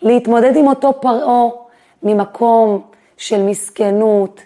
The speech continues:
של סבל, של סיוט, אני לא רואה בעיניים כבר מרוב קושי, או ממקום של עוצמה, של אלוקים מעביר אותי את האתגר הזה, כי הוא נותן לי את הכוחות לעמוד בו, אני אצמח מזה. אלוקים איתי,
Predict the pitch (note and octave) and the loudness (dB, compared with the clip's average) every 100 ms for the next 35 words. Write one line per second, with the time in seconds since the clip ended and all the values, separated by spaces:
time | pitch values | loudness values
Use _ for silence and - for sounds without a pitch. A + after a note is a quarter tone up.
0 | _ _ - - G#3 G3+ - A#3+ A3 F#3 | _ _ -18 -8 -4 -4 -6 -4 -2 -2
1 | F#3+ F#3+ F3+ F3+ - _ - - A3 A3 | -2 0 -2 -6 -16 _ -14 -4 -2 -2
2 | - - A#3 A#3+ A#3 G#3 G3 G3+ A#3+ B3+ | -4 0 4 4 2 0 0 2 2 2
3 | A#3+ A#3 G#3+ G#3+ A#3+ B3 A#3+ G#3+ G3 F#3+ | 2 2 2 2 2 0 0 0 0 0
4 | G3+ E3+ A3 G#3+ - A#3+ B3 - _ _ | -2 -4 -4 -4 0 0 -2 -12 _ _
5 | _ - A#3 A3 G3+ G#3 G#3+ G#3 G#3+ F3 | _ 0 2 2 0 -4 -4 -4 -4 -4
6 | E3 - - G#3 G3 - _ _ _ _ | -6 -10 -4 -2 -2 -6 _ _ _ _
7 | - - G3 F#3+ F#3 - B3 A3+ E3+ A3+ | -10 -2 2 2 0 0 2 2 2 2
8 | A#3+ A#3+ - F#3+ D#3+ E3 G#3 A3 A#3 G#3+ | 0 -2 -4 -4 -4 0 0 2 0 0
9 | B3+ C4 - _ _ _ - G#3+ F#3+ F#3+ | -2 -4 -12 _ _ _ -2 0 0 -2
10 | A#3 A3+ A#3 G#3+ F#3+ - A3 - G3 F3+ | -2 0 -2 -4 -8 -8 -6 -2 0 0
11 | F#3+ A3 G3+ E3+ E3 E3+ _ _ _ F#3+ | 0 -2 -2 -2 -4 -6 _ _ _ -4
12 | F#3+ G3 - G#3 G#3 - G#3+ F3+ D#3+ D#3+ | -4 -4 -4 -6 -6 -2 -2 -2 -4 -10
13 | _ _ _ - G3+ - A#3+ A#3+ A3+ A3 | _ _ _ -4 -4 -2 -2 0 -2 -2
14 | A#3+ G#3+ F#3 | 0 0 -2